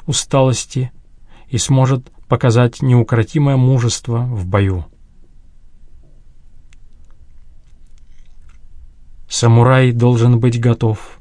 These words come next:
к этому всегда. Победивший первым будет побеждать всегда.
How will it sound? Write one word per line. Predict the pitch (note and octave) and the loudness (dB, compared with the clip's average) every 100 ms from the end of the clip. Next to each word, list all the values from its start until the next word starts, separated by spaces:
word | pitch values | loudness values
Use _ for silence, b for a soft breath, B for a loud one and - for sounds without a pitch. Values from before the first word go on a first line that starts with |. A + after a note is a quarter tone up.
| - - | -20 -6
к | A2+ | -4
этому | G#2+ G2+ F#2+ F#2 - - - - - - | 0 0 0 -2 -6 -18 -20 -20 -20 -14
всегда. | - - F#2+ E2+ C#2+ C2 - - - - - - - - - - - - - - - - - - - - - - - - - - - - | -6 -4 -4 -4 -6 -8 -16 -20 -18 -18 -20 -20 -20 -20 -20 -20 -20 -20 -20 -20 -20 -20 -20 -20 -20 -20 -20 -20 -20 -20 -20 -20 -20 -8
Победивший | - G2+ A2+ C3 B2 - A#2 G2+ | -4 2 2 2 0 -2 -2 -4
первым | - C#3 D#3 C#3+ C#3+ C#3 C3 | -2 -2 -2 -2 -2 -2 -4
будет | G2 G#2+ B2+ C3 | -4 0 0 -2
побеждать | - A#2 A2+ F2+ F2 F#2 - - - | -4 -2 0 0 -2 -4 -8 -18 -12
всегда. | - F#2+ F#2 E2 | -8 -6 -6 -8